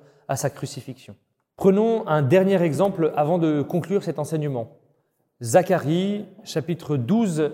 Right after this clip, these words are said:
verset dix. Je vous invite à le lire dans votre propre Bible. Voilà ce qu'on lit. « Je répandrai sur la maison de David et sur les habitants de Jérusalem un esprit de grâce et de supplication.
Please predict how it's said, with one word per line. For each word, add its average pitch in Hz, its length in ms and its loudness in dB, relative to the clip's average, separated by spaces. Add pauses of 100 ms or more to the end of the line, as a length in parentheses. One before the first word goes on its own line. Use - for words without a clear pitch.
verset 170 400 -2
dix. 151 460 -6
Je 123 80 -4
vous 123 180 -4
invite 165 300 -2 (100)
à 135 140 0
le 139 420 -2
lire 175 300 0
dans 165 80 -2
votre 151 220 -4
propre 185 340 -4
Bible. 127 500 -2
Voilà 147 240 2
ce 170 120 -6
qu'on 160 160 -2
lit. « 160 280 -4 (680)
Je 120 140 0
répandrai 190 600 2
sur 180 160 0
la 156 80 0
maison 175 240 0
de 185 80 2
David 165 540 0 (260)
et 151 80 -2
sur 170 120 0
les 160 180 2
habitants 185 280 0
de 190 80 2
Jérusalem 175 800 0
un 160 360 -2
esprit 208 500 -4
de 170 120 2
grâce 143 520 2
et 156 60 0
de 143 100 0
supplication. 175 720 -4